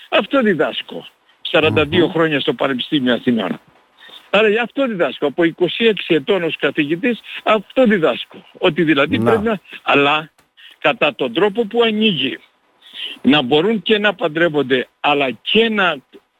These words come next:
Speaker 1: κάνουν σε εισαγωγικά παιδιά υπό την έννοια που λέει ο νόμος, να μπορούν να υιοθετούν και ούτω καθεξής, σημαίνει ότι πλήττουμε περαιτέρω την οικογένεια, δεν τη στηρίζουμε, βλέπουμε την ακραία εγκληματικότητα,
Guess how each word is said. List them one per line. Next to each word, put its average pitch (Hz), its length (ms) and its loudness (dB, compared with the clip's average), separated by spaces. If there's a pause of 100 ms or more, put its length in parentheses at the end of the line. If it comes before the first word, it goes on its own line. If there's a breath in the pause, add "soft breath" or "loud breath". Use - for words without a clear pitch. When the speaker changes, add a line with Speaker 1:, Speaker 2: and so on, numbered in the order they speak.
(320)
Speaker 1:
κάνουν 185 460 0
σε - 140 0
εισαγωγικά 147 680 0
παιδιά 143 460 0
υπό 151 300 0
την 143 180 -2
έννοια 147 400 0 (440 loud breath)
που - 120 4
λέει 160 280 4
ο 147 60 -2
νόμος, 127 640 -4
να 143 180 0
μπορούν 151 320 2
να 160 80 2
υιοθετούν 151 760 0
και 151 80 0
ούτω 147 220 -2
καθεξής, 127 540 -2 (400 loud breath)
σημαίνει 220 400 2
ότι 202 180 2
πλήττουμε 190 520 0
περαιτέρω 147 760 0
την 214 180 -4
οικογένεια, 120 760 -2 (380 loud breath)
δεν 214 240 2
τη 233 120 4
στηρίζουμε, 147 760 0 (400 loud breath)
βλέπουμε 208 520 0
την 175 180 -2
ακραία 180 340 2
εγκληματικότητα, 143 1160 -2